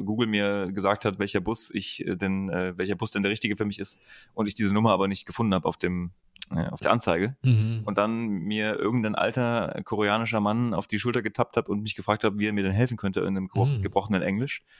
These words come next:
Speaker 1: Und dann für mich da drei Minuten lang die richtige Busverbindung rausgesucht hat. Also das ist mir, glaub ich, drei oder vier Mal passiert. Äh, auch nicht immer, ich war nicht immer verloren, weil ich wusste teilweise auch, wo ich hin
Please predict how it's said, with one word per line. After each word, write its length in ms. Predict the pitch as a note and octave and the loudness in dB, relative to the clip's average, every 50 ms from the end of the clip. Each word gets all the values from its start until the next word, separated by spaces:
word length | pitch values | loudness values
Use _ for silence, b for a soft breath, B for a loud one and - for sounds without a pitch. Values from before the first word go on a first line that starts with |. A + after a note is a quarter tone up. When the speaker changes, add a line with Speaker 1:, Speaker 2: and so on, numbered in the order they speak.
| B B B B B B _ | B B B B B B _
Speaker 1:
Und 160 | - A2 G2+ | 0 0 4
dann 160 | G2 G2 A2 A2 | 4 4 4 4
für 120 | A#2 A2 | 2 2
mich 280 | G#2 A2+ A2 - - - | 2 0 -2 -4 -4 0
da 280 | G#2+ A2 A2 A2+ A2+ | 2 4 4 4 2
drei 260 | G#2 - - F#2 G2+ | 0 -2 0 2 2
Minuten 260 | G#2+ A2 A2 A2 G#2+ G#2+ | 2 2 0 0 0 0
lang 300 | G#2 G#2 G#2 G#2+ G#2+ G2+ | 0 0 0 -2 -4 -4
die 100 | G#2 G2+ | -2 -2
richtige 280 | G#2 A2 - G#2 G2 F#2+ | -2 -2 -4 -4 -2 -2
Busverbindung 440 | - - - - F#2+ F#2 F#2 F2+ | -2 -2 -2 -2 -2 0 0 0
rausgesucht 420 | F2+ F#2 F2 - - F2+ F2 - - | 0 0 -2 -2 -4 -6 -8 -4 -4
hat. 120 | A2 - - | -6 -2 -2
Also 160 | G2 F#2+ F#2 | -2 -2 0
das 100 | F#2+ F#2 | -2 -4
ist 100 | - - | -4 -2
mir, 320 | A2 G#2+ G#2 G2+ G#2 - - _ _ _ - | 0 2 2 2 2 0 -2 _ _ _ -2
glaub 160 | G2 F#2 F#2+ | -2 -2 -2
ich, 120 | G2+ - | -2 -4
drei 200 | - F#2+ F#2+ G#2 | 4 4 6 6
oder 120 | A2 A2 G#2+ | 6 2 2
vier 140 | - A#2 | 0 0
Mal 200 | A2 G#2 G#2+ A#2 | 2 2 0 0
passiert. 440 | A#2 A#2+ A#2 - - B2+ B2+ - - B B B B B B B B B _ _ - | 0 -2 -4 -4 -4 -6 -8 -8 -10 B B B B B B B B B _ _ 0
Äh, 240 | G2+ G2 G2 F#2+ - | 2 4 4 2 4
auch 240 | - G#2 G#2+ A#2+ | 4 2 2 2
nicht 160 | B2+ B2+ A2+ - | 0 -2 -2 -2
immer, 240 | A#2 C3+ C3+ - | -2 -2 -2 -2
ich 80 | G#2+ - | 0 0
war 60 | A#2+ | 0
nicht 100 | B2+ C3 | 0 2
immer 140 | C3+ C3+ C3 | 0 0 2
verloren, 380 | - A#2 G2 A2 C3+ D#3+ D3+ A#2+ | 2 2 4 4 2 2 0 -2
weil 140 | G#2+ F#2 | -2 -4
ich 220 | F#2 - - - - | -4 -6 -10 -12 -14
wusste 360 | F#2 F2 F#2 G#2+ A#2+ - - | -18 -16 -6 -4 -4 -2 0
teilweise 280 | B2+ B2 A2+ A2+ G#2+ A2 | 2 4 4 4 4 2
auch, 60 | G2+ | 0
wo 60 | G2+ | 0
ich 100 | G2 F#2 | -2 -2
hin 360 | - B2 C3+ D3 D3+ D3+ D3+ | -2 -2 0 0 0 -2 -4